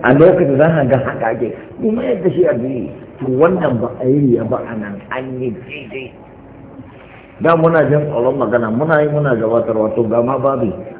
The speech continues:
al-mura'atul mahmuda, bayanin zai zo. Sai dai wannan ai tsokace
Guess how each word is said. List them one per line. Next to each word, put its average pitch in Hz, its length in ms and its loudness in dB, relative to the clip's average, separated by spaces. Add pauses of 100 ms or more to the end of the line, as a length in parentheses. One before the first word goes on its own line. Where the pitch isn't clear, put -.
(120)
al-mura'atul 123 880 0
mahmuda, 104 560 -4 (180)
bayanin 131 460 0
zai 104 160 -2
zo. 80 100 -8 (1800)
Sai 135 160 4
dai 156 260 6 (220)
wannan 151 480 2
ai 127 180 2
tsokace 131 400 -2